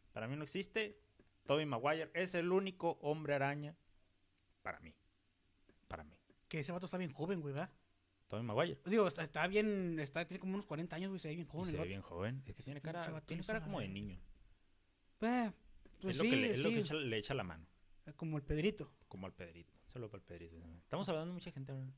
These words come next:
Speaker 2: Mucha gente
Speaker 1: Estamos,
Speaker 2: muerta.
Speaker 1: estamos más
Speaker 2: Ah,
Speaker 1: en
Speaker 2: no, no.
Speaker 1: contacto. Estamos, no, <laughs>
Speaker 2: No,
Speaker 1: muerte
Speaker 2: no,
Speaker 1: no.
Speaker 2: no.
Speaker 1: <laughs> No, no, no, no, no. Entonces, ¿qué otro sup-, superhéroe? El, el Vengador Fantasma.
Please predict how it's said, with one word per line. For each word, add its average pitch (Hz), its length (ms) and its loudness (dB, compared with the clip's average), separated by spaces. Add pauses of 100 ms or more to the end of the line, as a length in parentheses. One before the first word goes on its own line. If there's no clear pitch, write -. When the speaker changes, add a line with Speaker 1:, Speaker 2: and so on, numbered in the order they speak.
(120)
Speaker 2:
Mucha 160 160 -6
gente 151 400 -4
Speaker 1:
Estamos, 135 200 2
Speaker 2:
muerta. 143 160 -4
Speaker 1:
estamos 143 180 -2
más 135 160 -4
Speaker 2:
Ah, 147 40 4
Speaker 1:
en 156 60 6
Speaker 2:
no, 151 60 2
no. 147 60 0
Speaker 1:
contacto. 135 260 -4
Estamos, 127 420 -10
no, 135 300 4
<laughs> - 0 -
Speaker 2:
No, 135 80 2
Speaker 1:
muerte 185 460 6
Speaker 2:
no, 156 180 4
Speaker 1:
no. - 120 6
Speaker 2:
no. 208 100 8 (420)
Speaker 1:
<laughs> - 20 -
No, 143 220 6
no, 151 120 4
no, 131 140 4
no, 123 120 2
no. 104 140 -6 (520)
Entonces, 113 680 0 (1400)
¿qué 151 80 2
otro 156 300 -2
sup-, - 60 -14 (280)
superhéroe? 135 920 -4 (1300)
El, 110 480 -4
el 113 80 -6
Vengador 104 280 -2
Fantasma. 104 440 -6